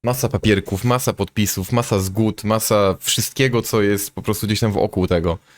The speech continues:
Więc to dla nas się, zna-, nasza, nasz, nasze, nasz wkład się teraz kończy, a to, co się będzie działo dalej, to może łącznie potrwać nawet kolejne dwa, trzy lata, być może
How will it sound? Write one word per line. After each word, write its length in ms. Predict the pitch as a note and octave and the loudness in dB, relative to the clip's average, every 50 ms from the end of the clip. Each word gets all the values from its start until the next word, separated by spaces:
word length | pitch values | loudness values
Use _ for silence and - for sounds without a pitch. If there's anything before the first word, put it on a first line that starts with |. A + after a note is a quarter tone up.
| _ _ _ _ - | _ _ _ _ -4
Więc 180 | G#2 A2+ A2 - | -2 -2 -2 0
to 140 | - F3+ | -2 0
dla 240 | D#3 C3 C#3 E3 F#3 | 2 2 2 2 2
nas 180 | F#3+ F#3 E3+ - | 2 0 0 0
się, 160 | - E3+ D#3 - - | 0 0 -2 -2 -4
zna-, 260 | - G#2+ A#2+ C3 C3+ | -6 -2 -2 0 0
nasza, 480 | F#2+ A2+ C3+ D#3+ F3+ - F3+ D#3+ D#3+ - - | 2 2 0 0 0 2 0 0 0 0 0
nasz, 280 | G#2 A2 C3 C#3 - | 0 0 0 0 0
nasze, 460 | - - A#2+ C#3 - - D3+ C3+ A#2+ - | -2 0 0 0 2 2 2 2 2 2
nasz 160 | G#2+ B2+ C3 | 0 -2 -2
wkład 320 | - - - A#2+ A#2+ - - | -2 -4 -2 0 0 0 0
się 100 | - A#2 | -2 -2
teraz 260 | - A2+ G#2+ G#2+ - | 0 0 0 0 0
kończy, 440 | - B2 A2+ G#2+ G2 - A2 C3 C3+ C3 _ _ _ _ _ - _ _ _ _ _ _ _ _ - | 0 0 0 0 0 0 0 0 -2 -4 _ _ _ _ _ -20 _ _ _ _ _ _ _ _ -2
a 80 | A2+ | -2
to, 120 | A2+ - C#3 | 0 0 0
co 100 | D#3 D3 | 0 0
się 100 | C#3+ D3+ | 0 0
będzie 200 | B2+ B2+ B2+ A#2+ | 0 0 0 2
działo 260 | A#2+ B2 B2 B2 A#2+ | 2 4 2 2 2
dalej, 300 | A2 A#2+ C3 C#3 C#3+ C#3 | 2 2 2 2 2 0
to 100 | C3+ B2+ | 0 0
może 260 | B2 A#2+ B2+ A#2 B2+ | 2 2 2 2 2
łącznie 540 | A2+ A2+ A#2 A#2+ B2 B2+ B2+ - C#3 C3+ C3+ | 2 2 2 2 2 0 0 0 0 -2 0
potrwać 400 | C3 C3 A#2 - - B2+ A#2 - | 0 -4 -4 -4 -2 -2 -2 -2
nawet 180 | A#2 G#2+ G#2+ - | -2 -4 -4 -2
kolejne 320 | - G#2+ G#2 G#2 G2+ F#2+ | 0 2 2 2 2 2
dwa, 260 | F2+ F2+ G2+ G2 A2 | 0 0 0 0 0
trzy 240 | - - - - G#2 | 0 -2 -2 0 2
lata, 340 | G2 G2+ F#2+ - B2 A#2 B2 | 2 0 0 0 0 0 0
być 360 | A#2+ A2 G#2+ A#2 A2 - - | 0 -2 -2 -4 -2 -2 0
może 460 | A2 G#2+ G#2+ G2+ G#2 G2+ G2 G2 F#2+ | 0 0 2 2 2 2 2 2 0